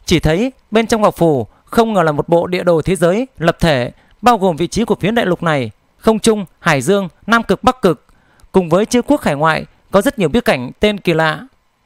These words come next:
Phiến đại lục này của bọn họ chỉ là một chấm nhỏ trên bản đồ địa lý, có thể thấy được thế giới bên ngoài là rộng lớn như thế nào. Bắc Hải băng nguyên cách nơi này gần nhất, phong sát nhiều nhất, còn có thủy sát nữa,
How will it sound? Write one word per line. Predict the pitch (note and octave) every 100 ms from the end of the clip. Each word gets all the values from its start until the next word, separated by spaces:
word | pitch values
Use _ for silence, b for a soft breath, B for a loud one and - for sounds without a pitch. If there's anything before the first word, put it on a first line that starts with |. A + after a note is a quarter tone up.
| _ _ _ _ _
Phiến | E3+ A3
đại | A#3+
lục | F3+ -
này | E3 C3 G#2+ -
của | E3+
bọn | F3
họ | E3 E3 - b b
chỉ | -
là | F3+
một | F3+ F3+ - F#3
chấm | - A3
nhỏ | C4 C#3+
trên | - A#3
bản | F3
đồ | D#3+
địa | C#3+ D3
lý, | D3+ G3 C4 _ _ _ -
có | B3+
thể | G3+
thấy | D#3
được | G#3 G#3+ -
thế | F3+
giới | F3
bên | G#3 A#3
ngoài | G3 D3 A#2+ b b -
là | F#3
rộng | F3 F3
lớn | E3+ A3+
như | A#3
thế | A#3+
nào. | G#3 C3 A2 - _ _ _ _ _ _ _ _ _ _ _ _ _ _ _
Bắc | F3+ G3+ -
Hải | A#2
băng | D3 D#3+
nguyên | E3 D#3
cách | G#3
nơi | G3+
này | F3 C3
gần | A#2+ B2+
nhất, | A#3+ _ _ _ -
phong | F3
sát | D3+ A#3+ A3+
nhiều | A3 D3+
nhất, | C3+ C4 - _ _ _
còn | - F3
có | A#3+
thủy | F3+
sát | C3 A3+ F3+
nữa, | G#3